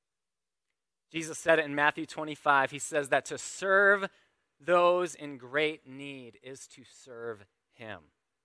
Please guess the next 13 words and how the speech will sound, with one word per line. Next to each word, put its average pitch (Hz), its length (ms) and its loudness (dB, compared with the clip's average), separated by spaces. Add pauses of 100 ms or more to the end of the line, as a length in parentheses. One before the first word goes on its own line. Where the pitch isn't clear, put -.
(640)
He 135 80 -20
said, 151 280 2
"For 156 160 -2
as 131 120 -2
much 180 280 -2
as 160 140 -12
you 160 80 -4
have 127 160 -6
done 170 200 4
it 175 160 0
unto 147 300 -10
the 127 180 -6
least 156 600 -12